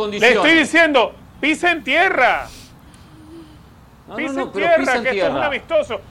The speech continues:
Speaker 2: El amistoso
Speaker 1: Pero
Speaker 2: es una
Speaker 1: ilusiona.
Speaker 2: fotografía de este momento.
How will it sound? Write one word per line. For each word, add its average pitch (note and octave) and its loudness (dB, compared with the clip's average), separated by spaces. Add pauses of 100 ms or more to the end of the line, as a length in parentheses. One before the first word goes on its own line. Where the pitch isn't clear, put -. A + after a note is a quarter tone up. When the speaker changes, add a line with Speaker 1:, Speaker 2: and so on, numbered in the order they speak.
(100)
Speaker 2:
El A3+ -6
amistoso A#3 -2
Speaker 1:
Pero C#4+ -2
Speaker 2:
es - -2
una D4 -4
Speaker 1:
ilusiona. C#4 0
Speaker 2:
fotografía C4+ -2
de A3 -2
este A3+ -8
momento. A3+ -10